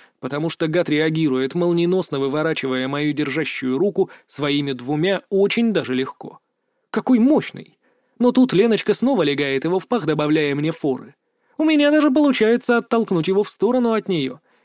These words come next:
и лицезреть, что он уже сделал. Моя экономка с разорванным платьем и снизу, и сверху,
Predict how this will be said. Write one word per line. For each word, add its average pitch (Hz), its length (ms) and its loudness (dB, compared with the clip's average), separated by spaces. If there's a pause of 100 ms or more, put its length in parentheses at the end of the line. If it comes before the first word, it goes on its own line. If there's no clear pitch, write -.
и 151 120 -2
лицезреть, 180 540 2
что 170 220 0
он 180 240 2
уже 170 400 2
сделал. 127 560 -6 (500)
Моя 147 400 0
экономка 175 680 0 (180)
с - 140 -16
разорванным 190 680 0
платьем 175 520 0
и 160 180 -6
снизу, 170 480 0
и 139 80 0
сверху, 196 640 -4